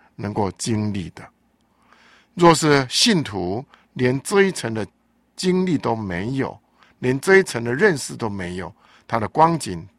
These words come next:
的确是很成问题的。更可贵的是，借着十字架的救恩，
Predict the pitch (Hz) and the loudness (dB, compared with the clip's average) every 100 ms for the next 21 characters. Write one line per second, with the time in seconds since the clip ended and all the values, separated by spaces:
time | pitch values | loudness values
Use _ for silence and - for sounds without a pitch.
0 | _ - 107 - 165 110 - 95 - 95 | _ -10 -8 -2 -2 -2 -6 -10 -10 -14
1 | 87 - 92 92 139 110 90 - 85 - | -12 -12 -12 -8 -4 -4 -6 -12 -16 -18
2 | _ _ _ _ _ _ _ _ - - | _ _ _ _ _ _ _ _ -2 2
3 | 190 - 107 143 120 87 - - - _ | 2 0 -2 0 -2 -4 -10 -12 -16 _
4 | _ _ _ - 214 175 131 101 - - | _ _ _ -2 4 4 4 -6 -8 -4
5 | 123 123 135 95 92 131 - 127 147 | -4 -2 -2 -2 -2 -4 -4 -4 -6